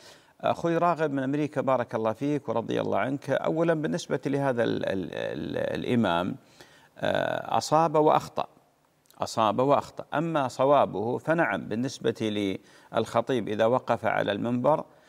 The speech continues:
فلا يجوز لأحد أن يتكلم أثناء خطبة الجمعة، ولا أن يقوم بعد جلوسه فيصلي، ولا أن يأمر بالمعروف ولا ينهى عن المنكر، لأن النبي صلى الله عليه وآله وسلم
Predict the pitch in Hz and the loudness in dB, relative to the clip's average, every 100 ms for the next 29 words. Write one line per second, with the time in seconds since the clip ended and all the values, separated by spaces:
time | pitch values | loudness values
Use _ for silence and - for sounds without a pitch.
0 | - _ 117 123 143 151 143 - 120 117 | -20 _ 2 4 4 4 2 -2 -2 0
1 | 139 143 120 117 127 131 - 107 104 - | 0 0 2 2 2 2 0 -4 -2 -2
2 | 117 95 - - 113 - 113 135 135 139 | -2 -4 -8 -6 -4 -4 -2 0 2 2
3 | 160 - - 120 - 107 107 131 127 113 | 2 -2 -8 -4 -2 -2 0 -2 -2 -2
4 | 113 104 120 127 135 151 - - - - | -2 0 2 2 0 -2 -8 -20 -20 -12
5 | 104 131 143 143 131 131 135 143 151 98 | 2 4 6 4 2 0 0 0 0 0
6 | - - _ _ 151 113 104 117 107 123 | -4 -16 _ _ -6 -2 0 0 0 2
7 | 139 127 107 92 80 - _ _ - 107 | 2 2 -2 -4 -6 -10 _ _ -4 0
8 | 90 110 - 123 131 151 165 - _ _ | 0 0 2 2 4 0 -4 -10 _ _
9 | _ _ - 120 143 147 131 - 127 123 | _ _ -2 2 6 6 4 0 -2 0
10 | 139 127 117 101 120 131 123 139 143 131 | 0 0 -2 0 2 4 4 4 2 -2
11 | - 82 101 123 143 127 127 131 135 143 | -4 0 2 2 0 -2 -2 0 2 0
12 | 143 139 110 - 117 120 123 127 139 120 | 2 0 -2 -4 -4 -2 -2 0 0 0
13 | 117 113 113 127 113 110 110 123 120 101 | -2 -2 2 2 2 0 0 0 0 -2
14 | 107 - 123 113 110 110 | -2 -4 -2 0 0 -4